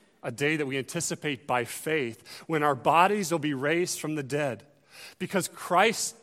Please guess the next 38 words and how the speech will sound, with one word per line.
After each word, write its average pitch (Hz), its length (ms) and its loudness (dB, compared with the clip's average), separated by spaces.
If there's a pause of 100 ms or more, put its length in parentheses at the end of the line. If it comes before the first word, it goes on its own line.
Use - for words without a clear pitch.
(140)
has 190 160 -2
been 190 160 0
raised, 143 480 0 (100)
every 196 400 6
Lord's 165 340 2
Day 139 160 -2
is 120 120 -2
the 127 80 -6
day 127 140 -2
of 120 120 -2
resurrection. 117 640 -4 (800)
We 196 200 2
who 196 120 4
are 170 140 6
in 196 140 4
Christ 165 440 0
will 170 100 0
be 165 140 -2
raised 156 420 0 (200)
bodily. 160 520 6 (2000)
Jesus 160 420 -2
will 165 100 0
say 202 300 2
to 185 80 0
you, 185 220 0
"Christian, - 680 -2 (300)
arise." 160 840 2 (220)
That's 220 220 2
why 202 140 2
he 175 100 2
says, 165 300 0
"Don't 175 260 2
weep, 202 280 -4
she's 160 220 -4
sleeping." 214 480 -4 (140)
She - 180 -4
was 202 340 2
dead. 202 440 -4